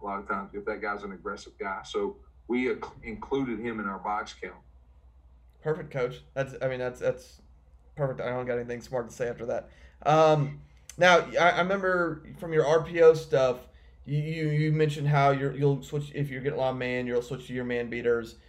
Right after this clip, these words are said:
Speaker 2: and, and you showed off a couple good ones at your clinic. Um, is there any zone, i-, is there any adjustments depending on the zone, whether you get rip Liz match, which is, I mean, or two read?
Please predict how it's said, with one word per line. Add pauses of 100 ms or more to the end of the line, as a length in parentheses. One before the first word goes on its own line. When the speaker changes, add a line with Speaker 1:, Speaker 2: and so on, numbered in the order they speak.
(220)
Speaker 2:
and,
and
you
showed
off
a
couple
good
ones (200)
at
your
clinic. (380)
Um, (240)
is
there
any (120)
zone, (120)
i-,
is
there
any
adjustments
depending
on
the
zone,
whether
you
get
rip
Liz
match, (280)
which
is,
I
mean, (300)
or
two
read?